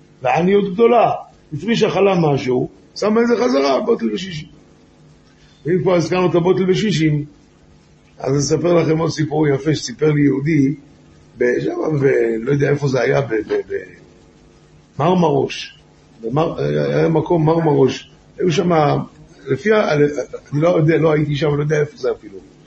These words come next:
אבל אומרים שהיה שם הרבה אמרצים ככה, אבל הגזונטר אמרצים, אמרצים בריאים כאלה. אז יום אחד הגיע יהודי ל-,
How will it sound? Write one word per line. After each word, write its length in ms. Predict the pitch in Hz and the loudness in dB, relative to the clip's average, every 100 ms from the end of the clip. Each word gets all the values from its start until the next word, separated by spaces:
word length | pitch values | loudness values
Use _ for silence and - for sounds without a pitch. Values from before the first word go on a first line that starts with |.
| - - - | -20 -12 -4
אבל 180 | 143 | 0
אומרים 320 | 170 180 240 220 | 2 2 0 0
שהיה 200 | 196 180 | 0 0
שם 160 | 170 | 0
הרבה 340 | 151 143 175 165 | 0 2 2 2
אמרצים 580 | 131 131 165 160 143 | 0 0 0 0 -4
ככה, 280 | - 127 120 107 101 - - _ _ - | -4 -4 -2 -4 -4 -10 -20 _ _ -8
אבל 180 | 117 123 | -2 0
הגזונטר 600 | 131 143 170 254 202 165 | 2 2 4 4 4 2
אמרצים, 600 | 143 147 160 151 123 110 - | 2 2 2 0 -6 -10 -8
אמרצים 440 | 135 165 175 160 151 | -4 -2 0 0 -2
בריאים 300 | 143 170 156 | 0 0 0
כאלה. 300 | 123 110 101 - - - - - _ - - | -4 -6 -10 -12 -20 -20 -20 -20 _ -20 -10
אז 140 | 120 139 | -2 2
יום 160 | 175 | 2
אחד 360 | 160 202 190 170 151 - | 4 4 4 4 0 -6
הגיע 540 | 135 160 170 151 131 131 - | -4 2 4 4 0 -4 -4
יהודי 380 | 147 147 147 156 | 0 2 4 4
ל-, 320 | 135 127 113 | 4 2 -2